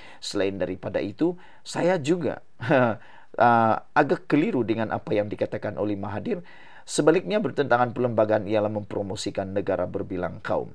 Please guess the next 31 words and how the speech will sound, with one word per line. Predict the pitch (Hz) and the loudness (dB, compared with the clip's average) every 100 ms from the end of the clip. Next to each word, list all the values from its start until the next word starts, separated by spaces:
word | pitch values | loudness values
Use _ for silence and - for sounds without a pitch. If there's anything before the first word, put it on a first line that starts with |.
| - | -6
Tak | - - | -6 0
payah | 131 147 | 2 2
promosi | - 143 143 147 139 175 | 4 2 4 0 0 -2
pun, | 151 127 | -2 -2
kita | 143 143 - | -2 -4 0
tahu | 175 131 107 | 4 4 4
negara | 123 123 143 | 2 2 2
ini | 139 143 127 | 2 0 2
adalah | 107 113 113 110 | 0 2 2 0
negara | 113 110 117 110 104 - | 0 2 4 4 2 -2
majmuk | 110 113 104 110 101 - - - | 0 0 0 -6 -6 -8 -20 -16
<laughs> | - | -2
yang | 156 143 127 | 2 2 4
mempunyai | 120 90 113 107 | 2 2 0 0
pelbagai | - 123 113 98 110 104 110 104 98 | 2 4 4 4 4 4 4 4 4
bangsa. | 101 98 101 - 104 - - - - - - | 0 0 -4 -2 -2 -2 -12 -20 -20 -20 -8
Memang | - 440 508 381 294 147 | -4 0 6 6 6 0
kan, | 381 208 - - - | -2 -2 -12 -20 -8
negara | 147 160 175 | 4 6 6
ini | 202 | 4
negara | 220 185 226 247 | 0 2 2 0
berbagai | 165 185 170 170 | 2 2 4 2
bangsa. | 185 170 - - - | 2 2 -2 -2 -6
Jadi, | 175 - - | -2 0 2
tak | 226 | 2
perlu | 254 262 240 | 2 0 0
promosi | 262 226 226 262 311 | 4 2 4 2 2
pun, | - 123 | 2 -4
kita | - 131 | -4 -6
semua | - 117 120 | -4 -4 -4
tahu. | - 110 98 | -2 -4 -4